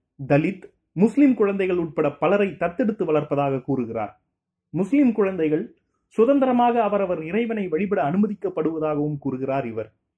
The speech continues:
இங்கே முஸ்லிம்கள் கூட சைவம் உண்பவர்களாக உள்ளதாகவும் அனைவருமே ஆன்மீகத்தில் ஈடுபாடு உள்ளவர்கள் என்றும் கூறுகிறார் இங்கே உள்ள ஒரு சிறுமி. முஸ்லிம் குழந்தைகளுக்கு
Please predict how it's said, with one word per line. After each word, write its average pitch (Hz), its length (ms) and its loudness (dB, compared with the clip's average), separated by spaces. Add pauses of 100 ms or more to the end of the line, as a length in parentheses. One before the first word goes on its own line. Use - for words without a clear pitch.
இங்கே 156 520 0 (340)
முஸ்லிம்கள் 240 560 4
கூட 214 180 -2
சைவம் 214 440 0
உண்பவர்களாக 175 580 0
உள்ளதாகவும் 143 760 -2 (400)
அனைவருமே 247 640 2
ஆன்மீகத்தில் 220 640 2
ஈடுபாடு 208 480 2
உள்ளவர்கள் 160 360 0
என்றும் 147 300 -2
கூறுகிறார் 139 640 -4 (220)
இங்கே 135 320 0
உள்ள 139 300 2
ஒரு 120 160 -2
சிறுமி. 120 440 -6 (640)
முஸ்லிம் 247 440 2
குழந்தைகளுக்கு 180 840 -2